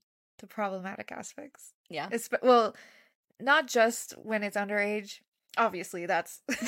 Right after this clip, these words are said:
Speaker 1: <laughs> illegal and ethic-,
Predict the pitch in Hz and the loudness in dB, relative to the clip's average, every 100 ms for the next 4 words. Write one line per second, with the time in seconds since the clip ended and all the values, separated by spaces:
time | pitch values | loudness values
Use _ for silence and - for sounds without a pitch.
0 | 427 247 480 - - 294 269 247 185 196 | 10 12 10 8 4 6 6 4 4 2
1 | 277 - _ _ - _ - - - - | 2 -6 _ _ -20 _ -20 -20 -20 2
2 | 247 240 233 247 262 254 220 - | 2 4 8 10 10 8 2 2